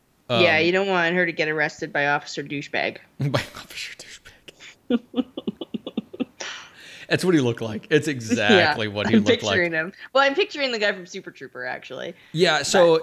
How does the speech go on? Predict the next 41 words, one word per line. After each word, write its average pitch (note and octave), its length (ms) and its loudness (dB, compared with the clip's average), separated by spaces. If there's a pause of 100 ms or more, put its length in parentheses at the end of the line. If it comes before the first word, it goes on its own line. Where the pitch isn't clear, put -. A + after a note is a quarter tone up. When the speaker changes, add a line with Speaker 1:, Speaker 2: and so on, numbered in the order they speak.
(120)
Speaker 1:
But - 20 -16
Speaker 2:
he, F#3+ 220 -2
he F3+ 180 -2
was, E3 400 0 (340)
<clears throat> - 360 -20
pic-, G3+ 200 0
you D#3 200 0
know, C3+ 40 -8
picture D#3+ 280 -2
a C3 40 -2
nice A#2+ 220 0 (480)
thin B2+ 380 0
guy. F#2+ 440 -4
This A#2 160 -6
guy B2+ 140 0
was A2+ 260 -4
relatively C3 640 0
thin. G2+ 100 -8
I G2 40 -8
mean, A2 80 -6
he C3+ 60 -4
had B2 100 -6
the A2 80 -6
belly, F2+ 260 -8
but, F2+ 140 -10
like, F2+ 160 -10
his G#2+ 180 -4
overall G#2 400 -6
build F#2+ 300 -8
was, F#2+ 120 -10
like, F#2 120 -12
a F2+ 80 -12
smaller, E2 400 -12 (720)
slightly - 400 -6
tall, F#2+ 220 -6
smaller F2 320 -12
guy. F#2+ 240 -10
Anyway, G#2+ 420 -4 (260)
not C#3+ 200 -2
the F#2+ 80 -10
point. F2+ 320 -12